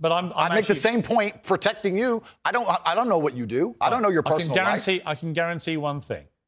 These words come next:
Speaker 1: I will not be inventing stories about
Speaker 2: I,
Speaker 1: the families of
Speaker 2: I
Speaker 1: kids
Speaker 2: hope you,
Speaker 1: shot at
Speaker 2: I hope,
Speaker 1: school.
Speaker 2: I hope not. I hope you're a righteous person.
Speaker 1: I'm
Speaker 2: But
Speaker 1: not,
Speaker 2: I don't
Speaker 1: I'm not
Speaker 2: know.
Speaker 1: claiming to be a righteous person.
Speaker 2: I don't know.
Speaker 1: I'm just saying that I just think it's an interesting that you have no moral compulsion about going on people
Speaker 2: It's
Speaker 1: like
Speaker 2: not about
Speaker 1: Hank
Speaker 2: moral
Speaker 1: Jones.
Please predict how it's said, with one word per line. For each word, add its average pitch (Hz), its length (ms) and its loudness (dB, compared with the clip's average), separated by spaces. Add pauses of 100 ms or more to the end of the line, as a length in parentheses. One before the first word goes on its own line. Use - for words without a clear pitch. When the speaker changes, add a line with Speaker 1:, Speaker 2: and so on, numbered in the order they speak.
(200)
Speaker 1:
I 92 60 -14
will 98 120 -10
not 117 200 -8
be 139 80 -4
inventing 127 480 -6
stories 107 440 -6
about 123 180 -2
Speaker 2:
I, 156 60 -4
Speaker 1:
the - 60 -4
families 120 500 -4
of 104 140 -12
Speaker 2:
I 151 100 0
Speaker 1:
kids - 100 -4
Speaker 2:
hope 208 160 0
you, 214 140 2
Speaker 1:
shot 202 80 0
at - 40 -2
Speaker 2:
I 160 80 0
hope, 196 240 -2
Speaker 1:
school. 156 120 0
Speaker 2:
I 147 40 2
hope 202 140 -2
not. 226 200 -4
I 117 40 -2
hope 147 180 -4
you're 160 120 -2
a - 20 -2
righteous 160 340 -4
person. - 320 -10 (180)
Speaker 1:
I'm - 100 -2
Speaker 2:
But - 20 2
Speaker 1:
not, 135 100 2
Speaker 2:
I 160 40 0
don't 202 120 2
Speaker 1:
I'm 185 60 0
not 214 60 2
Speaker 2:
know. 247 40 -2
Speaker 1:
claiming 180 240 2
to 143 60 -2
be 131 80 0
a 127 80 0
righteous 117 360 -2
person. 95 220 -4
Speaker 2:
I 143 60 2
don't 196 160 0
know. 139 100 -2
Speaker 1:
I'm 151 140 -2
just 180 140 -4
saying 180 240 0
that 175 140 -8
I 190 140 0
just 175 240 -8
think 185 160 -12
it's 143 140 -8
an 170 60 -6
interesting 156 360 -8
that 131 60 -10
you 127 80 -4
have 127 120 -4
no 139 300 0
moral 127 560 -2 (260)
compulsion 127 460 -6
about 110 240 -6
going 117 220 -4
on 107 80 -10
people 113 240 -8
Speaker 2:
It's 107 60 -2
Speaker 1:
like 107 40 2
Speaker 2:
not - 60 2
about 254 100 2
Speaker 1:
Hank 208 80 0
Speaker 2:
moral 208 160 2
Speaker 1:
Jones. 185 60 -4